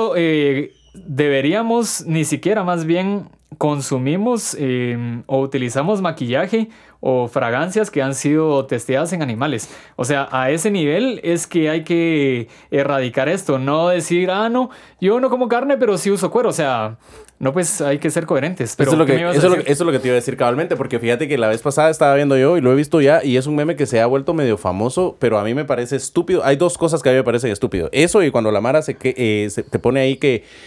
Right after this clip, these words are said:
Speaker 2: las vacas y los toros están gordos comiendo pura ensalada, como que solo por ser vegano vos vas a ser delgadito, ¿va? Que son publicaciones estúpidas,
Speaker 1: Ajá.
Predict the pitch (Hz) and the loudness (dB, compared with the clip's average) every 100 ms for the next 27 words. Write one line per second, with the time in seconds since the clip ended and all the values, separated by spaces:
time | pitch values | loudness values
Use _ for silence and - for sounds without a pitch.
0 | - - 123 110 143 156 156 151 131 113 | -6 2 2 4 0 2 2 2 -2 -2
1 | 107 135 147 156 113 101 135 139 123 135 | 0 0 2 0 -2 -2 0 2 2 4
2 | 160 170 147 113 - 117 131 123 147 143 | 4 2 0 -2 -2 -2 0 0 -2 -2
3 | 123 113 156 151 113 110 104 110 104 98 | 0 2 2 2 0 -4 -4 -2 -2 -4
4 | - - - - - - 143 147 120 143 | -10 -20 -20 -20 -6 0 2 2 0 0
5 | 147 143 151 147 143 143 139 123 139 127 | 2 2 2 0 0 0 -2 0 0 0
6 | 117 131 147 120 101 104 - 110 123 - | 0 0 0 0 0 0 -2 -4 -4 -2
7 | 143 135 110 113 139 139 - 160 - 98 | -2 -2 -4 -4 -6 -6 -4 -2 0 0
8 | - 98 | 0 0